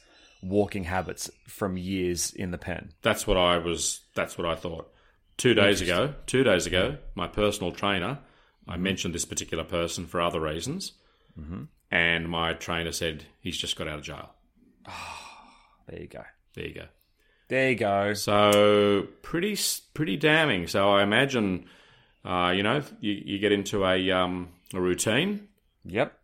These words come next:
Speaker 2: And I guess if I was in jail, I'd be probably do, probably doing weights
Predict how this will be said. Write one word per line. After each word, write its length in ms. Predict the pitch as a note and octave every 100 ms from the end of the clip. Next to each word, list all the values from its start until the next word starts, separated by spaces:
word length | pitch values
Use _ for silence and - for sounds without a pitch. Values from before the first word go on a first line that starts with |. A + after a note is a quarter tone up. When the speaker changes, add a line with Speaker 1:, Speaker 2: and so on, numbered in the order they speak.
| _ _ _ _ _
Speaker 2:
And 720 | E2+ F#2 F#2 F2+ F2+ F2 F2 - - - _ _ _ _ _ _ _ _ _ _
I 80 | F#2+
guess 200 | G2 G#2
if 80 | F#2+
I 160 | G2 B2+
was 140 | C3
in 100 | F#2+
jail, 460 | D#2+ D#2+ F#2+ D2+ C#2+ _ _ _ _ _ F#2
I'd 160 | F2+
be 140 | F#2+ F2
probably 540 | - - - G#2 G2
do, 260 | F2+ G2+ F#2+
probably 420 | - A2+ B2+ F2+
doing 240 | F2+ F2
weights 440 | E2+ A#2 - -